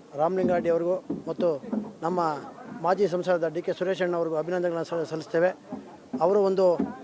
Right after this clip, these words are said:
ಕೊಟ್ಟ ಮಾತನ್ನು ಯಾವತ್ತೂ ತಪ್ಪೋದಿಲ್ಲ. ಯಾರಿಗೇನೇ ಒಂದು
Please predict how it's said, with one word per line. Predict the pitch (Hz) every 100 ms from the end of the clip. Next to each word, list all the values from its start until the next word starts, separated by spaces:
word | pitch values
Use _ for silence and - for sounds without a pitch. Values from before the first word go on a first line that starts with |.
| - - - - -
ಕೊಟ್ಟ | 196 196
ಮಾತನ್ನು | 220 208 208 196 185
ಯಾವತ್ತೂ | 190 196 196 175 147 - - -
ತಪ್ಪೋದಿಲ್ಲ. | 165 190 180 190 202 - - - - - -
ಯಾರಿಗೇನೇ | 170 214 214 214 220
ಒಂದು | 202 190 190 160